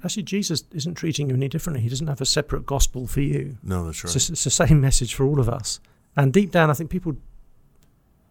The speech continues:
Speaker 1: we, we are unique and we are different, but none of us is, in that sense, none of us is special.
Speaker 2: Right.
Speaker 1: We, we're all, Jesus treats us the same. That is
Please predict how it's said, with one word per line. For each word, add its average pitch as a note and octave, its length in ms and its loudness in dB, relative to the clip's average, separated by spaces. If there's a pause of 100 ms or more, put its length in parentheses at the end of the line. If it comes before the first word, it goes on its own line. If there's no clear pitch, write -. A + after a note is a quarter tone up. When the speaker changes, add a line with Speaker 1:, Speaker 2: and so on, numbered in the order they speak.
(120)
Speaker 1:
we, E3+ 140 8
we E3 180 2
are G#3 260 4
unique D3 460 -2
and C#3 100 0
we C3 120 0
are B2+ 200 0
different, C3 400 -6
but E3 160 -6 (140)
none D#3+ 240 0
of D#3+ 100 -2
us D3 200 -2
is, B2+ 340 -2 (680)
in C#3 120 2
that E3 220 0
sense, - 340 -2
none A2+ 160 -2
of A2 80 -6
us A2+ 180 -2
is - 60 0
special. D#3 480 -4 (640)
Speaker 2:
Right. F#2 260 -6 (160)
Speaker 1:
We, D#3+ 120 -2
we're D3 260 4
all, B2+ 260 0
Jesus D#3 320 0
treats - 320 2
us B2+ 100 -4
the B2 100 -2
same. A#2+ 380 2
That D3 160 2
is D#3 200 0